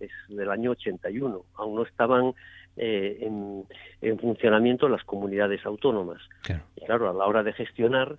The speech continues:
Speaker 1: eh, según la ley, <laughs> como no había comunidades autónomas, pues todo está centralizado en el Estado, en el gobierno central. Pero se ha visto cómo <laughs> había una necesidad, una vez que tenemos ya el Estado de las Autonomías,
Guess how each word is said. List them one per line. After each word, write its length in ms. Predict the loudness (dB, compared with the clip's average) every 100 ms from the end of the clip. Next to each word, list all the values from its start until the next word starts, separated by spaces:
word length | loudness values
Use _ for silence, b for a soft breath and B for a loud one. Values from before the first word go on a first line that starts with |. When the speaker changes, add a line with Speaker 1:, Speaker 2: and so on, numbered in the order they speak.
| b b b
Speaker 1:
eh, 120 | -16 -10
según 300 | -8 -2 2
la 100 | 4
ley, 380 | 6 4 0 -8
<laughs> 60 | -10
como 180 | -10 -10
no 80 | -8
había 220 | -4 -4
comunidades 460 | -2 2 2 2
autónomas, 540 | 0 -2 0 0 -2 -6 -12
pues 140 | -14 -6
todo 200 | -2 0
está 200 | 0 -4
centralizado 760 | -4 -4 -2 -4 -4 -2 -2 -2
en 120 | -6
el 260 | -8 -10 -10
Estado, 420 | 0 2 2 -2 B B B
en 140 | 0 2
el 240 | 2 0
gobierno 480 | -2 0 0 0 -2
central. 480 | -2 0 2 2 0 B B B B -6
Pero 240 | -4 -4
se 100 | 0
ha 60 | 0
visto 340 | 0 -2 -2 0
cómo 380 | 0 2 0 -2
<laughs> 200 | -8 -12
había 260 | -6 -4
una 180 | 0 2
necesidad, 680 | 2 0 -4 -6 -2 -2 -4 -10 B B -12
una 180 | -8 -2
vez 140 | -2 -2
que 160 | -4 -2
tenemos 400 | 0 0 0 2
ya 100 | 2
el 120 | 0
Estado 340 | -2 0 2
de 80 | 2
las 180 | 0 0
Autonomías, 640 | -2 0 0 2 2 2